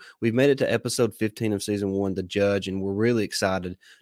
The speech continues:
to be talking about that today. But before we get started, make sure you hit that subscribe button on YouTube,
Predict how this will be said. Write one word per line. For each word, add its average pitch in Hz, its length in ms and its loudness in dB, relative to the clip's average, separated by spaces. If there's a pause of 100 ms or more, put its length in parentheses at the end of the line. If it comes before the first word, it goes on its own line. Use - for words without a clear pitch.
to 104 60 -6
be 104 100 0
talking 98 280 2
about 92 180 -2
that 90 120 -6
today. 85 340 -12
But - 120 -20
before 135 240 0
we 147 100 6
get 143 140 2
started, 104 340 4
make 135 240 2
sure 156 140 0
you 131 80 0
hit 131 100 -4
that 110 160 -2
subscribe 104 420 0
button 104 200 2
on 98 120 0
YouTube, 101 440 -2